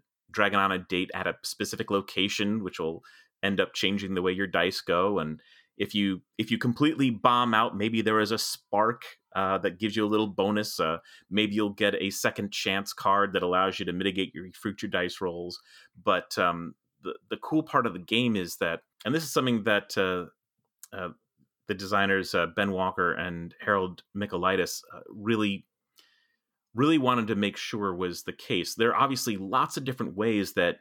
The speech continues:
you can approach dating in our modern society. There are multiple paths to victory. It does not have to be monogamous.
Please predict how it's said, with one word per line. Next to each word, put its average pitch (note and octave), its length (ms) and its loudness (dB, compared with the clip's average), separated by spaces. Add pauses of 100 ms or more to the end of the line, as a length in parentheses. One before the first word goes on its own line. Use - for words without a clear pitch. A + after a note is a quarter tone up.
you G#2 240 -4
can E2+ 500 -2 (160)
approach - 480 -2
dating - 380 -4 (220)
in F2+ 220 -2
our E2 240 -2
modern E2 400 -2
society. - 520 -2 (520)
There C3 260 4
are C#3 360 2 (260)
multiple D3 480 0
paths - 400 -2
to D3 100 0
victory. C#3 400 -2
It G2 120 0
does G#2+ 180 0
not G2+ 280 2
have - 240 0
to - 60 -4
be C3 400 -4
monogamous. - 800 -2